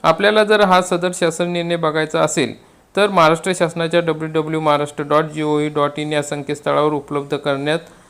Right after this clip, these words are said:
आला असून या ठिकाणी आपण बघू शकता किंवा आपल्या Telegram चॅनलवरती हा जीआर दिलेला आहे, त्या ठिकाणी आपण बघू शकता. तर अशा प्रकारची महत्त्वाची अपडेट होती. आता अंगणवाडी सेविकांना व मदतनीस यांना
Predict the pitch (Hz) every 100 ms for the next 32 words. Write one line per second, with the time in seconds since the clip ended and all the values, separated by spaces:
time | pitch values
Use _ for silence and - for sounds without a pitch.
0 | _ 143 147 170 175 127 - - _ _
1 | _ - 175 185 190 185 180 208 165 175
2 | 185 160 151 165 170 - 185 196 196 -
3 | _ - 196 175 - 156 175 185 175 170
4 | 165 175 175 175 160 160 160 156 170 170
5 | 151 147 151 151 151 151 147 147 147 143
6 | 156 160 - - 156 151 156 147 147 143
7 | 165 196 - - - 139 143 135 127 -
8 | 101 - - - 185 170 185 190 185 190
9 | 185 185 180 170 175 170 156 156 175 180
10 | 170 190 196 - _ _ _ _ - 160
11 | 185 - 170 165 170 165 170 - 175 175
12 | 180 180 190 196 - _ _ - 170 170
13 | 175 185 185 131 - 175 165 170 185